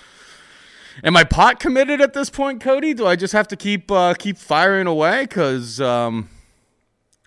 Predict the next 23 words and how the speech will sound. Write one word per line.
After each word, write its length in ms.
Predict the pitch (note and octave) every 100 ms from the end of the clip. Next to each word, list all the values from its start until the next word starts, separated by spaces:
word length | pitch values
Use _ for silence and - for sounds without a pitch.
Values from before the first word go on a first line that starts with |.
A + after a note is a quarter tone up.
| _
I 120 | -
could 160 | F#4 C#4+
see 160 | E4
Gordon 640 | C4 D3 B2 D#3+ D#3+ D3+ C#3
causing 420 | C3+ B2+ B2 A#2+
him 80 | A2
some 220 | A#2+ G2+
problems. 500 | G2+ F#2+ G2+ D3+ E3
Like, 100 | D#3
I 140 | C#3+
think 180 | G3 G#3+
what 140 | F3+
Paddy's 300 | D3+ D3+ C#3+
really 180 | B2+ C3
good 240 | A#2+ B2+ B2+
at, 200 | B2 A#2+
he, 260 | B2+ C3+
he's 320 | - D#3+ A#2+ -
excellent 560 | D3+ - E3+ D3+ C#3+
at 160 | - A#2+
taking 380 | - B2+ C3 B2
the 80 | G#2+
back. 460 | G#2 G#2 A#2+ -